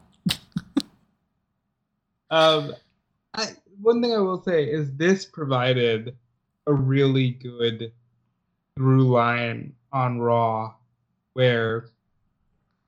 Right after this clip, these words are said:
Speaker 2: Jey Uso opened the show, great segment with Sammy. There were, he was mentioned by Seth,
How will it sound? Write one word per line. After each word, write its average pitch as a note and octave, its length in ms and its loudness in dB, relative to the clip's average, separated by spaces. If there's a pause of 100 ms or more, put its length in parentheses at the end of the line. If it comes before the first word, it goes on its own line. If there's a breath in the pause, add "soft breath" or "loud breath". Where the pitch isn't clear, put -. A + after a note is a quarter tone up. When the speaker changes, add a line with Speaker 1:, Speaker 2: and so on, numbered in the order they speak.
(140)
Speaker 2:
Jey B2+ 140 -2
Uso B2+ 440 -4
opened C#3 280 -18
the C3 40 -20
show, C3 560 0 (100)
great C3 260 0
segment B2+ 300 0
with B2+ 120 -10
Sammy. A#2+ 640 -6 (1000)
There C#3 160 6
were, C3 220 2 (320)
he D#3+ 140 -18
was C#3 120 -2
mentioned C3 420 0
by G#2+ 140 -6
Seth, D3 480 2